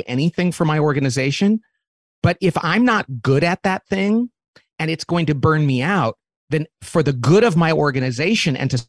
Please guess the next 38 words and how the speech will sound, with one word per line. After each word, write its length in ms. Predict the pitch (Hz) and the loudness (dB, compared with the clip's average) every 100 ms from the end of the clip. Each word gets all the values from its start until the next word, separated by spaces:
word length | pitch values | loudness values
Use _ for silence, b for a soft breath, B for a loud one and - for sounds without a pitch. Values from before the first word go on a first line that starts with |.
| - | -8
celebrate 540 | - 165 202 160 151 | -2 0 2 0 -2
the 80 | 143 | 0
people 280 | 165 135 135 | -2 0 0
around 300 | 131 165 220 | 0 0 2
me 100 | 147 | 2
who 140 | 131 | 2
are 80 | 123 | 2
better 300 | 135 170 247 | 0 2 2
than 120 | 151 | 0
I 140 | 117 | -2
am, 180 | 107 110 110 B _ | -4 -6 -8 B _
I 120 | 156 | -2
need 140 | 196 156 | 0 0
to 60 | |
give 340 | 135 143 127 110 | -2 -2 -2 -2
them 200 | 170 254 | 0 2
an 100 | 190 | 0
opportunity 540 | 143 131 - 135 127 | 0 -2 -2 -2 -2
to 100 | 127 | -2
do 100 | 131 | -2
what 140 | 120 117 | -2 -2
they're 160 | 120 | -4
better 300 | 107 180 151 | 0 0 2
at. 140 | 92 - b b | -2 -6 b b
Not 300 | 139 190 240 | -2 -2 0
just 220 | 262 - | -2 -2
because 240 | 214 190 160 | -2 0 0
it's 140 | 151 | -2
a 40 | |
pain 300 | 131 170 180 | -2 0 0
in 60 | 151 | 0
the 60 | 120 | 0
butt 280 | 151 151 | -2 -2
for 120 | - 117 | -4 -4
me, 600 | 147 269 202 107 104 - _ _ _ _ | 0 2 2 2 -2 -8 _ _ _ _
but 120 | 165 170 | -4 -2
because 300 | 165 180 | 0 0
it 100 | 151 | -2